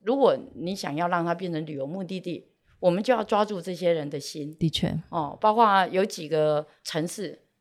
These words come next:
Speaker 1: 它又是一个，我讲，它是一个，它派驻在那个地方，它可能是一个城市的 hub，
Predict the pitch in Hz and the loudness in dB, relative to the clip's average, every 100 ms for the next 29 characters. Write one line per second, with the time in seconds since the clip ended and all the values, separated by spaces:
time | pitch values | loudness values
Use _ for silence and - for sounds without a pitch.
0 | _ - 262 262 247 - 247 226 214 214 | _ -4 0 2 0 -2 4 4 4 -4
1 | 190 175 165 151 120 180 160 139 139 190 | -4 0 2 2 -2 -2 -2 -2 -6 -4
2 | 214 - 202 - - 175 175 170 160 151 | -4 -4 -10 -12 -12 -8 2 4 4 4
3 | 151 - _ _ - 247 269 269 - _ | 2 -2 _ _ -12 -2 0 0 -4 _
4 | - 247 220 220 185 190 180 170 156 175 | 0 2 2 -2 0 0 0 -2 -2 -4
5 | 156 151 156 220 254 190 143 196 185 170 | -4 -6 -4 -4 -2 -2 -4 -6 -6 -2
6 | 151 151 _ _ _ - 151 165 202 139 | -4 -4 _ _ _ -6 -6 -4 -8 -10
7 | - _ - 165 156 196 160 | -14 _ -2 -2 -2 -4 -4